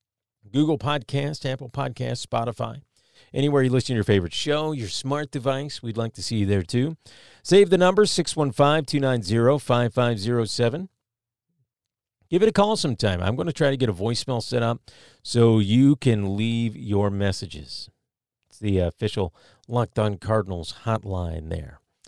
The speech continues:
So I'm getting out of here. Uh, hopefully the Cardinals can avoid, uh, losing this series tomorrow, and, uh, we'll see what happens. So until next time,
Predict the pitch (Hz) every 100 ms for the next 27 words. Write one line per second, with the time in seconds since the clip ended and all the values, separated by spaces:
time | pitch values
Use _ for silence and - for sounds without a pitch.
0 | - - _ - 143 165 175 160 165 147
1 | 165 170 165 131 127 117 151 147 143 113
2 | 139 147 135 135 113 120 104 107 139 139
3 | 131 120 107 90 - _ _ _ 113 139
4 | 175 135 151 131 - 139 143 143 127 -
5 | 123 113 120 139 139 143 190 196 _ _
6 | _ _ 135 123 120 107 110 107 98 117
7 | - 131 143 143 180 - 76 - - _
8 | _ - 104 - _ - 104 139 147 160
9 | 175 - 139 131 127